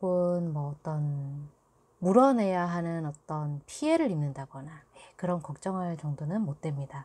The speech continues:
어쨌든, 예, 본인에게 좀 놀랄 수 있는 일이 있다는 거, 전체적으로요. 이제 자세한 거는 일간별로 확인해 볼 텐데, 오늘은 좀 달라요. 제가 오늘부터는 운세를 보는 방법을 이제 일주로만 보지 않고,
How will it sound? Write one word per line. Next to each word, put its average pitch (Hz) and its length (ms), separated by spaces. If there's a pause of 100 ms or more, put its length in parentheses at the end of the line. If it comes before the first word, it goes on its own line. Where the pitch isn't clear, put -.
어쨌든, 185 520 (280)
예, 147 120
본인에게 180 500
좀 175 260 (420)
놀랄 214 360
수 - 160
있는 190 300
일이 143 100
있다는 143 420
거, - 180 (120)
전체적으로요. 175 880 (680)
이제 160 100
자세한 202 400
거는 220 200
일간별로 175 880
확인해 214 400
볼 262 120
텐데, 147 440 (520)
오늘은 294 380
좀 262 140
달라요. 156 680
제가 160 540
오늘부터는 190 1040 (240)
운세를 202 540
보는 185 280
방법을 151 840 (100)
이제 160 480
일주로만 311 640
보지 156 260
않고, 156 640